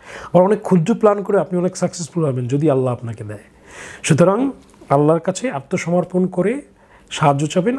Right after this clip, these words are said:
আল্লাহ ইনশাল্লাহ আপনাকে সেই গন্তব্যে পৌঁছে দিবে। এবং পাঁচ ওয়াক্ত নামাজ পড়তে ভুলবেন না, যেটার মাধ্যমে আল্লাহ সবচেয়ে খুশি হয়। বান্দা তার যদি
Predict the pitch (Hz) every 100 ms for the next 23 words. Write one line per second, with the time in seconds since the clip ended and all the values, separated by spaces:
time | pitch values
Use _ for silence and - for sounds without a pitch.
0 | - 156 160 156 175 - 185 196 147 151
1 | 147 139 - 151 185 180 - - - 143
2 | 147 147 143 139 127 139 165 233 175 -
3 | - 165 170 - 196 - 160 139 143 -
4 | - 127 127 113 123 120 117 113 110 -
5 | - - - 160 147 190 170 151 170 202
6 | 269 - - - - 139 139 - 185 -
7 | 196 185 - 120 98 110 - - - -
8 | - 131 139 156 165 156 175